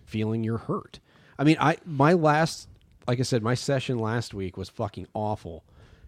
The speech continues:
and it was centered around a lot of this shit. And the, the two to three days after it, I mean, I just, I was just miserable, like, just fucking miserable.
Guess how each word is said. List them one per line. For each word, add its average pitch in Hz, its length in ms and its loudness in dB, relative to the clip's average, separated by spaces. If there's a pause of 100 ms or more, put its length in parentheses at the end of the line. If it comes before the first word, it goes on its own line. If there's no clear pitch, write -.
and 117 140 -4
it 127 80 -2
was 117 140 -10
centered 127 380 0
around 98 200 -2
a 101 60 -4
lot 110 260 0
of 95 100 0
this 87 140 -8
shit. 95 400 -6 (560)
And 120 160 0
the, 117 120 4 (140)
the 120 140 0
two 143 300 2
to 143 80 0
three 143 260 2
days 120 340 6
after 113 400 0
it, 95 200 -4 (1300)
I 113 60 4
mean, 117 140 4
I 143 80 10
just, 143 280 4
I 120 140 4
was 139 140 0
just - 260 -10 (180)
miserable, 110 640 2
like, 107 180 -6
just 123 200 -4
fucking 151 420 0
miserable. 120 480 -2